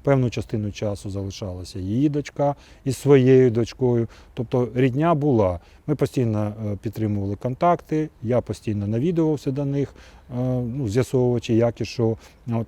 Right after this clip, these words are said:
але, е, питання кудись поїхати навіть не піднімав всередині себе, як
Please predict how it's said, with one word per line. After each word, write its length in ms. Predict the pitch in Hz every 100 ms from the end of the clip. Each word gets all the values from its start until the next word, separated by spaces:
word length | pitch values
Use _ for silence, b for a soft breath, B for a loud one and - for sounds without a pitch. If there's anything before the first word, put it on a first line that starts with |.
| -
але, 600 | 123 127 135 139 139 135
е, 60 | 127 123 110 113 - 123 - - - - _ - - - -
питання 520 | 139 - 143 123 113
кудись 280 | 107 110 107
поїхати 540 | - 123 147 - 117 104
навіть 280 | 107 98 - b b -
не 120 | 107
піднімав 520 | - 92 92 90 87 82
всередині 480 | - 98 92 95
себе, 260 | 90 92 85
як 120 | 82